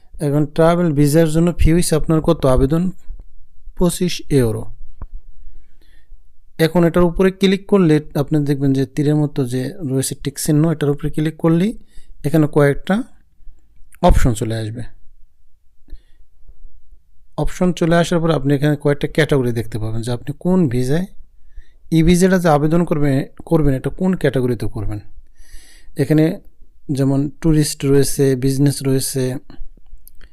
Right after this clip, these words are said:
তারপরে আপনার ট্রানজিট ভিসা রয়েছে, মাল্টিপল এন্ট্রি ভিসা রয়েছে, মানে এক একটার এক এক ধরনের ফি। তো আমি চার নম্বরে একটা দিলাম, সেটা হচ্ছে একশো পাঁচ ইউরো।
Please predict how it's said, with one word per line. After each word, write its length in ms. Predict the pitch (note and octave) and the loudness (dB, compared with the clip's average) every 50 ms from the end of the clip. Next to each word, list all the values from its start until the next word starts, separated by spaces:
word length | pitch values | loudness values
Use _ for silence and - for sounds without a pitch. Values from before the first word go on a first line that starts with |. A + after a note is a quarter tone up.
| - - - - - - - | -20 -20 -20 -20 -16 -8 -2
তারপরে 320 | C#3+ C3+ B2 B2+ C3 B2+ | -2 -2 0 2 2 2
আপনার 240 | C3 A#2+ B2 C3 B2+ - - - | 2 2 2 2 0 -2 -2 2
ট্রানজিট 340 | C#3+ C#3 C#3 C#3+ C3+ C#3 B2+ | 4 4 4 4 2 2 0
ভিসা 300 | A#2+ A#2+ C3 C3 C3+ C3 | 0 0 2 2 2 2
রয়েছে, 460 | B2+ B2+ B2+ B2 - - C3 B2+ B2+ | 2 2 0 -2 -2 -4 -4 -4 -2
মাল্টিপল 560 | B2+ B2+ B2+ B2 B2 - C3+ B2+ C3+ C#3 D#3+ - - - - - E3 D3 - - - - - - - - - - - - - - - - - - - | 0 0 -2 -2 -4 -6 -4 -2 -2 -2 -2 -4 -8 -10 -6 -2 -2 -2 -2 -4 -12 -12 -12 -12 -14 -16 -16 -14 -14 -14 -14 -14 -18 -18 -16 -8 -4
এন্ট্রি 280 | B2+ B2+ B2 C3 C3+ | -4 -2 -2 0 0
ভিসা 240 | B2+ B2+ B2+ A#2+ B2+ | 0 0 -2 -2 -2
রয়েছে, 340 | B2 B2+ B2+ A2+ - - B2+ | -4 -4 -4 -4 -4 -4 -2
মানে 340 | B2 B2+ B2+ B2+ B2+ C3+ - - - - - - - - - - - | -2 0 0 -2 -2 -4 -8 -12 -14 -16 -16 -16 -16 -14 -14 -10 -6
এক 140 | - - - | -4 -2 0
একটার 220 | F3 D#3+ - F3+ E3+ | -2 0 2 2 2
এক 180 | D3+ C#3 - | 2 2 0
এক 100 | D#3 D#3 | -4 -2
ধরনের 220 | D3+ D#3+ E3 E3 D3+ | 2 2 4 2 2
ফি। 420 | - - - C#3 A#2+ A2+ G#2+ G#2 - - - - - - - - - - - - - - - | 2 4 4 4 4 2 -2 -4 -6 -6 -8 -12 -10 -10 -10 -10 -10 -10 -10 -8 -8 -6 -2
তো 60 | C3+ | 0
আমি 160 | C3+ C#3+ D#3 | 2 2 2
চার 240 | D3 - - D3+ D3+ | 2 2 2 4 4
নম্বরে 300 | D#3 D#3+ D#3+ E3 D#3+ E3 | 4 4 4 2 2 2
একটা 160 | E3 E3 E3 | 0 0 0
দিলাম, 240 | D#3 D#3+ D#3+ D#3 D3 | 2 4 4 4 4
সেটা 200 | - - C#3+ C#3+ | 2 2 2 0
হচ্ছে 160 | C#3 - D3+ | 0 0 0
একশো 280 | C#3 C3+ - - D3 C3+ - - - - - - - - - - - | -2 -2 -4 -6 -8 -8 -8 -10 -14 -12 -12 -10 -12 -12 -10 -4 2
পাঁচ 340 | C#3+ C#3+ D3 C#3 - - | 4 4 4 4 2 0
ইউরো। 260 | C#3 A#2+ A#2 A2 A2+ | -2 -2 -2 -2 -6